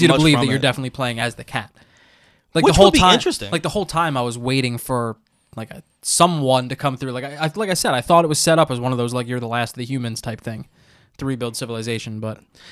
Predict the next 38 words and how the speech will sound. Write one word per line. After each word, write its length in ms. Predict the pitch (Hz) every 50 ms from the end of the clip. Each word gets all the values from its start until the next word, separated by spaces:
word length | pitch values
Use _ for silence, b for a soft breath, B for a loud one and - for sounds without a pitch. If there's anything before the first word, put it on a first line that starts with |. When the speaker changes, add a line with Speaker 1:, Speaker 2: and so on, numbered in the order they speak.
| B B B
Speaker 1:
I 40 |
mean, 80 | 214 233
at 60 | 233
the 20 | 220
same 160 | - 254 226
time, 160 | 247 202 151
one 120 | 156 160
of 60 | 156 147
the 60 | 151
last 160 | 156 160 156
of 40 | -
the 40 | 151
humans 420 | 143 - - 143 151 160 160 139
in 80 | 143 127
a 60 | 113
sentient 640 | - - - 135 131 120 - - 147 135 123 117 - _ _ -
robot 440 | 127 127 127 127 127 113 107 107 -
world 280 | 123 117 123 135 143 123
would 100 | 117 -
just 140 | - 113 -
kind 220 | - 127 123 120
of 140 | 113 107 104
be 160 | 113 113 117
like, 200 | 110 113 110 - -
I 80 | - - B B B B B B
feel 160 | 147 151 175
like 60 | 165 151
that'd 60 | 143
be 40 | 139
a 40 | 135
little 160 | 143 143 127
too 180 | - - 165 156
much 140 | 127 - -
horror 420 | - - - 120 131 143 151 147
for 160 | - - 123
that 180 | 107 127 131 131
particular 380 | - - - 143 143 131 127 117
style 640 | - - - - 110 113 131 139 147 151 160 -